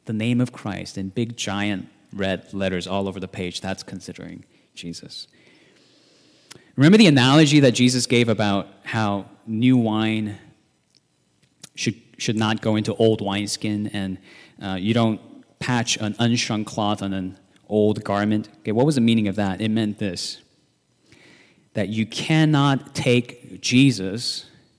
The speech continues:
and patch him onto your current way of life. You can't just invite Jesus into your life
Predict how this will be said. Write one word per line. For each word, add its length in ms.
and 300
patch 500
him 200
onto 360
your 180
current 500
way 180
of 140
life. 720
You 80
can't 260
just 220
invite 680
Jesus 460
into 380
your 180
life 580